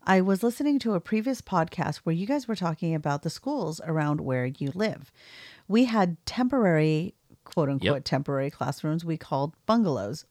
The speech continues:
Speaker 1: We still have them.
Speaker 2: We still have 'em.
Speaker 1: They were not temporary, and I have them, I had them from my elementary school all the way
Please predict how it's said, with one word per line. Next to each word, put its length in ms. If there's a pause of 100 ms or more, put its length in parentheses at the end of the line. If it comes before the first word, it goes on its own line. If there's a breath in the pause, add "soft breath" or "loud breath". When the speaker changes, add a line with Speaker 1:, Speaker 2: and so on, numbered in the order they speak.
(120)
Speaker 1:
We 80
still 220
have 180
them. 240
Speaker 2:
We 100
still 180
have 260
'em. 60
Speaker 1:
They 120
were 100
not 220
temporary, 640
and 100
I 80
have 380 (220)
them, 640 (520)
I 100
had 200
them 180
from 200
my 200
elementary 460
school 400
all 160
the 100
way 280